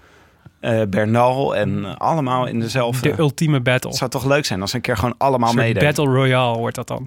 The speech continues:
Speaker 1: Ja, een battle royale van het
Speaker 2: <laughs>
Speaker 1: wielrennen.
Speaker 2: En dan zo'n super saaie Tour die dan, eh, die door Sky meteen in het slot wordt gegooid.
Speaker 1: <laughs> Ja.
Speaker 2: <laughs> Zal je net zien.
Speaker 1: Ja, dan hebben we tenminste weer wat om aan vast te houden,
Speaker 2: Maar ik
Speaker 1: Willem.
Speaker 2: vond het mooiste van Rowan Dennis vond ik nog wel dat hij, eh, je zag dat hij ging winnen.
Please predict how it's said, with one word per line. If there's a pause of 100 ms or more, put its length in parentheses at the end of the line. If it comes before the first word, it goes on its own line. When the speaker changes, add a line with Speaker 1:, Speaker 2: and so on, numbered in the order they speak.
Speaker 1:
Ja,
een
battle
royale
van
het
Speaker 2:
<laughs>
Speaker 1:
wielrennen. (1700)
Speaker 2:
En
dan
zo'n
super
saaie
Tour
die
dan,
eh, (120)
die
door
Sky
meteen
in
het
slot
wordt
gegooid.
Speaker 1:
<laughs>
Ja.
Speaker 2:
<laughs>
Zal
je
net
zien.
Speaker 1:
Ja,
dan
hebben
we
tenminste
weer
wat
om
aan
vast
te
houden,
Speaker 2:
Maar
ik
Speaker 1:
Willem.
Speaker 2:
vond
het
mooiste
van
Rowan
Dennis
vond
ik
nog
wel
dat
hij,
eh,
je
zag
dat
hij
ging
winnen.